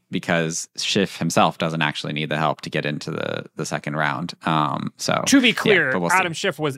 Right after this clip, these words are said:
Speaker 2: in the ad, and it juxtaposed Adam Schiff to Steve Garvey. It wasn't like he's just airing ads on Steve
Speaker 1: True,
Speaker 2: Garvey's
Speaker 1: fair.
Speaker 2: behalf,
Speaker 1: To,
Speaker 2: being
Speaker 1: yes,
Speaker 2: like
Speaker 1: he's not saying, "Vote for Steve Garvey."
Speaker 2: Right, exactly. He's saying, like, "Look at the difference. I'm a liberal, and this guy's a conservative," but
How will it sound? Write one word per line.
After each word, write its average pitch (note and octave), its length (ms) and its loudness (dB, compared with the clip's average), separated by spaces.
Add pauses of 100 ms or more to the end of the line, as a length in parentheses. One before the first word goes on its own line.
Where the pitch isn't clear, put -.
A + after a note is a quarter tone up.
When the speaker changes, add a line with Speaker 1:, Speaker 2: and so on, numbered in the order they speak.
Speaker 2:
in D3 240 0
the B2 160 -4
ad, A#2+ 380 0
and D#3 140 2
it D3 140 -4
juxtaposed C3+ 840 2 (100)
Adam B2+ 280 4
Schiff - 460 0 (140)
to C3 580 4
Steve A#2+ 400 -2
Garvey. A#2 400 2
It F3 120 2
wasn't E3 280 4
like C#3+ 140 2
he's D3 200 0
just C#3+ 280 2
airing B2+ 340 2
ads B2 420 2
on B2+ 200 -2
Steve B2 320 -4
Speaker 1:
True, C3 180 4
Speaker 2:
Garvey's A2+ 160 -6
Speaker 1:
fair. - 180 0
Speaker 2:
behalf, B2+ 340 2
Speaker 1:
To, - 100 2
Speaker 2:
being C#3 180 4
Speaker 1:
yes, F#2 120 4
Speaker 2:
like B2+ 140 2
Speaker 1:
he's B2 140 0
not B2 180 2
saying, G#2+ 240 0
"Vote F#2+ 240 0
for F#2 100 -4
Steve E2 260 -4
Garvey." D2+ 440 -2
Speaker 2:
Right, E3 200 6
exactly. D#3 340 2
He's E3+ 160 -4
saying, F3+ 380 0
like, C#3+ 260 0 (220)
"Look C#3+ 260 0
at F#3 100 0
the G#3 60 2
difference. F3 420 2 (140)
I'm C3+ 260 6
a F3+ 60 2
liberal, F#3 520 4
and C#3 140 2
this G#3 120 0
guy's C#3 240 2
a E3+ 60 0
conservative," F3+ 800 2
but D3 180 2